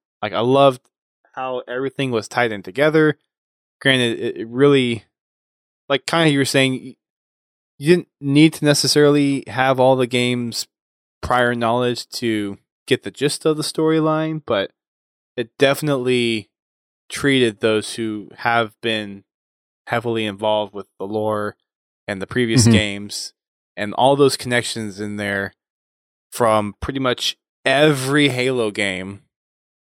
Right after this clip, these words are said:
Speaker 1: to see it tied into Halo Infinite and so much pulled in from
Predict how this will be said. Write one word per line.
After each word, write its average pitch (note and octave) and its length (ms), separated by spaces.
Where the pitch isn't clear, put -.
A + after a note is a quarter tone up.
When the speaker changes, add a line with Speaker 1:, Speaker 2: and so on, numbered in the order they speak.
Speaker 1:
to A#2 120
see C3+ 300
it B2 160
tied C3 340
into B2 320
Halo A#2 300
Infinite G#2 500
and G2 300
so - 280
much B2 320
pulled A#2+ 260
in A#2 160
from G#2+ 440